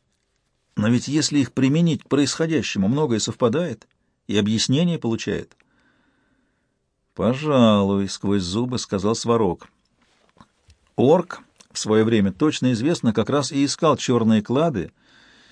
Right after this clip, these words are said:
и в Емурлаке, и в Илюзоре, но не нашёл. А если всё же что-то да нашёл и придержал до поры до времени, пока не подвернулся удобный случай? Можно предположить и такой вариант.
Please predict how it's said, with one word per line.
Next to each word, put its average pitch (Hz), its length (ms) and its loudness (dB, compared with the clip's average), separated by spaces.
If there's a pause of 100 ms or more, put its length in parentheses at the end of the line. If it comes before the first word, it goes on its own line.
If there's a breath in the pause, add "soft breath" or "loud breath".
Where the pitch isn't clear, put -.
(320 soft breath)
и 123 220 2
в 113 60 0
Емурлаке, 127 880 4
и - 220 -2
в 110 100 2
Илюзоре, 127 580 2 (480 soft breath)
но 92 180 0
не 120 120 6
нашёл. 143 520 -2 (960)
А 101 120 0
если 120 200 -2
всё 107 200 -4
же 90 60 -6
что-то - 360 -6
да 85 80 -6
нашёл 104 460 -4 (720)
и 147 100 2
придержал 95 580 0
до 135 80 -6
поры 135 240 -2
до 131 140 -2
времени, 123 400 -2
пока 123 360 -6
не 117 100 2
подвернулся 120 580 0
удобный 113 340 0
случай? 117 460 -6 (1120 soft breath)
Можно 143 440 4
предположить 160 600 2
и 143 80 -4
такой 156 320 2
вариант. 131 400 2